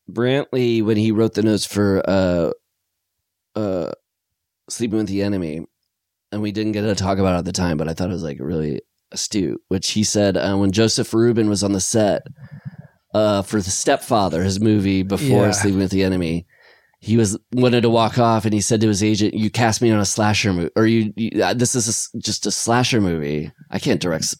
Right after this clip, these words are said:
Speaker 1: shit like this," or whatever. And then Brantley was like, "I think this is an example of how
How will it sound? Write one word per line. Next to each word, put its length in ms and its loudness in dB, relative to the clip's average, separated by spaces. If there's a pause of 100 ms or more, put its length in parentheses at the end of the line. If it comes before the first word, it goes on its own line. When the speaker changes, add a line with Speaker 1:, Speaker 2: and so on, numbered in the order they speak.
Speaker 1:
shit 260 -4
like 180 -6
this," 200 -2
or 80 2
whatever. 360 2 (520)
And 160 2
then 400 2 (480)
Brantley 320 2
was 140 2
like, 180 0
"I 140 2
think 260 -2
this 180 2
is 140 2
an 100 2
example 800 2
of 240 2
how 680 0